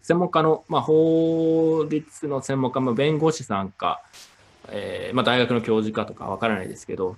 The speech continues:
ちょっとその人を呼ん-、そういう人たちを呼んで、えー、率直にこう話を聞いてみたいなと。自分かなり今回の件も、今回の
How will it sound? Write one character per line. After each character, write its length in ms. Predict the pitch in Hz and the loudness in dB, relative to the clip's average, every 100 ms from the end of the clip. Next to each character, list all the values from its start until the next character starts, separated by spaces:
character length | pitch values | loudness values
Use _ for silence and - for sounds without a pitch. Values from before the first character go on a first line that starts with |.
| - | -10
ち 80 | |
ょ 20 | 220 | -8
っ 40 | |
と 160 | 131 113 | -6 -4
そ 160 | - | 2
の 80 | 196 | 2
人 220 | 214 117 | 2 0
を 140 | 90 - _ - | -2 -4 _ -2
呼 80 | |
ん-、 200 | 107 107 107 | 0 0 0
そ 100 | 170 | -2
う 40 | |
い 20 | |
う 20 | |
人 140 | 165 151 | 0 -2
た 60 | |
ち 80 | - | 0
を 60 | 107 | -2
呼 160 | 107 | 0
ん 180 | 117 120 | 0 0
で、 320 | 120 131 92 - _ _ | 4 4 2 -4 _ _
え 240 | 104 98 95 | -4 -2 0
ー、 140 | 165 | 0
率 200 | 160 - | 2 4
直 160 | 220 208 | 6 8
に 180 | 190 - | 6 6
こ 240 | 156 143 | 4 4
う 40 | - | 2
話 320 | 143 151 117 | 2 2 0
を 40 | |
聞 120 | - | -2
い 40 | 101 | -4
て 100 | 98 | -4
み 100 | 95 | -2
た 100 | 98 | -4
い 60 | |
な 80 | 104 | -6
と。 100 | - | -8
自 140 | 127 254 | 0 2
分 120 | 285 | 2
か 160 | - | 2
な 100 | 294 | 4
り 200 | 131 101 - _ | 2 0 -8 _
今 160 | - 208 | 4 4
回 140 | 113 | 4
の 80 | 101 | 0
件 280 | - 110 98 | 0 0 2
も、 240 | 107 101 - | 2 0 -2
今 120 | - | -2
回 180 | 110 | 0
の 100 | 101 | 0